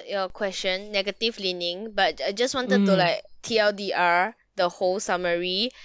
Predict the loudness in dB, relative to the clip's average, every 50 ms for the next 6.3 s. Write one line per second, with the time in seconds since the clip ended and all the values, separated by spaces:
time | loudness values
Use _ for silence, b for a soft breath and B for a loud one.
0 | B B B B B B -8 -4 -2 0 0 -2 -4 -8 -10 -12 -14 -12 -2 -2
1 | -2 0 0 -2 -2 0 2 2 4 4 4 2 0 -2 -2 -2 -2 -2 -4 -2
2 | 0 0 0 0 -2 -6 _ _ -20 -20 -14 -4 -2 -2 0 0 0 2 2 2
3 | 2 0 -2 -2 -4 _ _ _ _ _ -6 -2 0 2 2 2 0 -2 0 0
4 | 0 0 -2 -4 -12 -4 -2 0 0 2 0 -2 -4 -4 -6 -10 -12 _ -10 -10
5 | -8 -8 -6 -6 -2 0 2 0 0 0 0 -2 2 2 4 4 4 2 2 2
6 | 2 0 0 -2 -4 -10